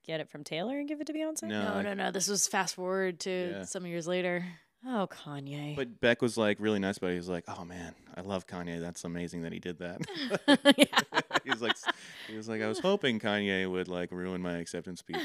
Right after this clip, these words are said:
Speaker 2: I could ask for nothing more." <laughs>
Speaker 3: Yeah, <laughs> that's
Speaker 1: Did you
Speaker 3: how you get, like, a good P R move.
Speaker 1: Did you see the picture going around of Kanye and his new wife?
Speaker 3: Wife?
Speaker 1: Oh, yeah, he's married.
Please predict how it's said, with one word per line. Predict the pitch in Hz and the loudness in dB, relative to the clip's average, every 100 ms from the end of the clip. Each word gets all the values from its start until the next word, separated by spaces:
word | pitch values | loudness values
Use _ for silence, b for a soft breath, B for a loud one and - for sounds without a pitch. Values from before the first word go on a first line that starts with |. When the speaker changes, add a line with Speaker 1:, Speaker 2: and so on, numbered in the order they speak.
| 202 98 | -6 -8
Speaker 2:
I | |
could | 214 190 | -8 -4
ask | 190 240 | -2 -2
for | 190 | -4
nothing | 285 143 240 | -6 -6 -6
more." | 233 214 80 - | -6 -6 -6 -8
<laughs> | 190 185 143 208 B B B B B B - | -8 -10 -10 -14 B B B B B B -14
Speaker 3:
Yeah, | 135 147 - 180 190 190 | -10 -6 -4 -4 -2 -4
<laughs> | 180 170 | -6 -4
that's | 185 | -4
Speaker 1:
Did | 220 | -4
you | 226 | -4
Speaker 3:
how | |
you | 175 165 | -4 -4
get, | 165 - | -4 -6
like, | 180 170 | -6 -4
a | 170 | -4
good | 160 156 | -4 -8
P | - 156 | -6 -6
R | 160 | -6
move. | 165 156 165 - _ 208 | -6 -8 -10 -16 _ -6
Speaker 1:
Did | 208 | -2
you | 214 | 0
see | 277 | 2
the | 277 277 | 2 4
picture | 190 - 190 185 185 175 | 2 2 2 4 2 0
going | 180 175 175 | 2 2 2
around | 165 160 170 | 2 2 2
of | 170 - | 0 0
Kanye | 170 170 170 170 | -2 0 0 -2
and | |
his | 165 160 | -2 -4
new | 175 170 | -4 -2
wife? | 175 185 _ _ _ _ _ _ _ _ _ 170 | -2 -4 _ _ _ _ _ _ _ _ _ -2
Speaker 3:
Wife? | 170 180 - - - _ - - | 6 6 6 2 -12 _ -20 2
Speaker 1:
Oh, | 269 | 6
yeah, | 262 196 | 8 8
he's | 208 208 | 6 6
married. | 185 165 | 2 2